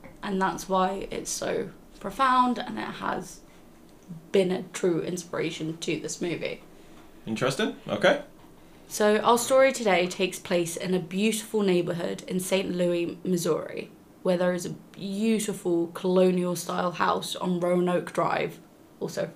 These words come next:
Speaker 1: Roanoke,
Speaker 2: Yeah, I like that.
Speaker 1: that was once the home of a thirteen-year-old boy called Roland Doe. Now, this isn't his real name, and his identity has been largely kept a secret,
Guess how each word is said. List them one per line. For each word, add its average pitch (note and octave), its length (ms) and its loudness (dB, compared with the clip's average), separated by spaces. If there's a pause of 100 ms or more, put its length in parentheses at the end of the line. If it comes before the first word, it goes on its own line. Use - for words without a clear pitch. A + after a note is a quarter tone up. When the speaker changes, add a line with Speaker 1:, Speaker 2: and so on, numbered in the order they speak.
Speaker 1:
Roanoke, - 520 -6 (120)
Speaker 2:
Yeah, F2+ 360 0
I G2+ 60 0
like F2 180 2
that. D#2 200 -6 (1000)
Speaker 1:
that F#3 220 4
was F#3 160 2
once A3 280 2
the A#3 80 -2
home F3+ 380 2
of E3+ 180 -4
a F#3 60 2
thirteen-year-old F3+ 1080 2
boy D3+ 400 2 (120)
called D#3 360 -2 (560)
Roland F3+ 720 0 (200)
Doe. - 320 -2 (1000)
Now, F#3+ 140 2
this G3+ 180 2
isn't A3 220 2
his G3+ 160 0
real G3 140 6
name, F3+ 340 6
and F3 300 2
his F3 300 0
identity F3 840 2
has E3+ 240 0
been E3+ 220 2
largely E3+ 360 2
kept - 320 -4
a E3 60 -4
secret, A3 560 2